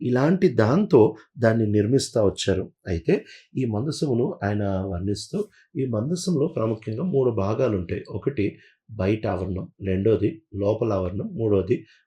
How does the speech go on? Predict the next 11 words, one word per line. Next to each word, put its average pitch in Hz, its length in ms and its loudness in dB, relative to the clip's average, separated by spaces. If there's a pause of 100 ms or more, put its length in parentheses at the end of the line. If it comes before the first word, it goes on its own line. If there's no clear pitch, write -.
అతి 107 180 -4
పరిశుద్ధ 104 440 -4
స్థలం. 95 320 -4 (440)
బయట 131 360 -2
ఆవరణం, 107 300 0
ఎవరైనా 175 680 0
బయట 120 260 2
ఆవరణం 123 260 -4
నుంచే 113 320 -2
లోపలికి 117 440 -4
వెళ్ళాలి. 95 200 0